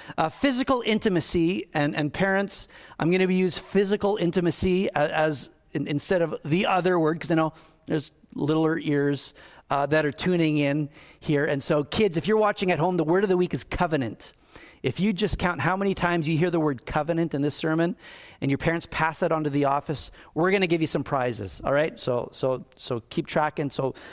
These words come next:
parents, we're gonna talk about physical intimacy a little bit here, uh, today. So adultery is, um, to have physical intimacy with someone that you're not married to.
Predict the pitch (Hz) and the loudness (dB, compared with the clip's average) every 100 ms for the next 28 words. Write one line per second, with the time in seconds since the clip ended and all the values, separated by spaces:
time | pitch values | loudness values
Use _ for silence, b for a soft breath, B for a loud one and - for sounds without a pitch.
0 | B B 165 151 160 190 165 185 147 139 | B B -2 0 0 0 0 0 0 -4
1 | - - 139 139 139 131 135 131 - 127 | -4 -4 -2 -2 -2 -2 -2 -2 -2 -2
2 | 123 123 120 117 113 131 123 117 - B | 0 0 0 -2 -2 -2 -2 -2 -6 B
3 | B B 131 - 139 131 107 - 208 - | B B -4 -2 -2 0 0 0 0 0
4 | 156 247 277 277 294 233 185 190 175 - | 2 4 2 2 0 0 2 2 0 -4
5 | B B B B - 156 147 139 143 - | B B B B -2 0 0 -2 -6 -10
6 | _ _ _ _ - - 208 - 269 262 | _ _ _ _ -8 -2 -2 0 0 2
7 | 269 226 226 202 151 165 143 202 165 165 | 2 2 2 0 0 2 0 0 0 0
8 | - 262 240 151 127 170 156 165 143 165 | 2 2 2 2 2 0 2 0 0 0
9 | 175 160 156 202 240 143 - | 2 0 0 0 0 -2 -6